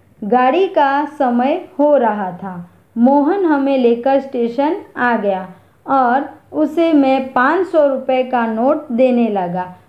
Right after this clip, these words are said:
वह बोला, "रहने दीजिए बाबूजी।" "अरे, यह तुम्हारा पारिश्रमिक है, कोई दान थोड़े ही दे रहा हूँ।" पारिश्रमिक यानी परिश्रम का, मेहनत का। "बाबूजी,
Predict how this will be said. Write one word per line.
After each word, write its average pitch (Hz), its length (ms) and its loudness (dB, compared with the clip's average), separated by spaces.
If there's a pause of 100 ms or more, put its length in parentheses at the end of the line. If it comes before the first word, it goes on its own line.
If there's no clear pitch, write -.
(140)
वह 320 280 2
बोला, 269 500 0 (320)
"रहने 359 440 2
दीजिए 269 420 4
बाबूजी।" 233 720 -2 (560)
"अरे, 277 520 0
यह 285 280 4
तुम्हारा 339 520 2
पारिश्रमिक 381 920 0
है, 269 380 0 (220)
कोई 349 200 2
दान 262 420 2
थोड़े 262 340 2
ही 415 80 2
दे 403 260 2
रहा 370 160 2
हूँ।" 370 300 0 (640)
पारिश्रमिक 277 680 0
यानी 277 300 0 (200)
परिश्रम 247 560 0
का, 196 160 -2
मेहनत 240 560 0
का। 175 240 -10 (500)
"बाबूजी, 339 800 2